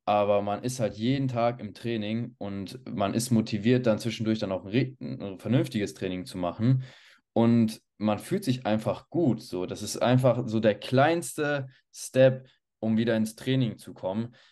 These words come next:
weil ich gemerkt habe, was mich, was hält mich auf?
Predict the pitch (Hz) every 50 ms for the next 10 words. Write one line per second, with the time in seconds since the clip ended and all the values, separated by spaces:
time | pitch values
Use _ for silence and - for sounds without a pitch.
0 | _ - - 98 101 101 - - 110 107 113 120 127 - 127 110 - 110 107 -
1 | - 101 92 - - - 80 110 123 127 131 117 - - 101 - - 101 113 139
2 | 170 165 -